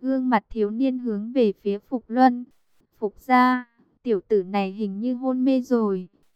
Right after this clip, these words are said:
Một thủ hạ cẩn thận báo cáo chi tiết lại. "Có thể mang danh xưng bạo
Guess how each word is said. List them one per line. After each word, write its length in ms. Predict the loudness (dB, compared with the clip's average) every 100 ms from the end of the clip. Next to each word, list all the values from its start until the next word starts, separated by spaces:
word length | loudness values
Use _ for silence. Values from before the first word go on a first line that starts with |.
| _ -8
Một 240 | -8 -8
thủ 180 | -10 -8
hạ 220 | -4 -4 -2
cẩn 200 | -2 -2
thận 180 | -8 -6
báo 240 | 0 0
cáo 260 | 2 0 -2
chi 240 | -4 -4
tiết 300 | -4 -6 -4
lại. 280 | 2 2 2 _ _ _ _ _ -6
"Có 140 | -6
thể 220 | -2 -2 -2
mang 360 | 0 0 0
danh 220 | -2 -2
xưng 320 | -4 -4 -2 2
bạo 160 | 0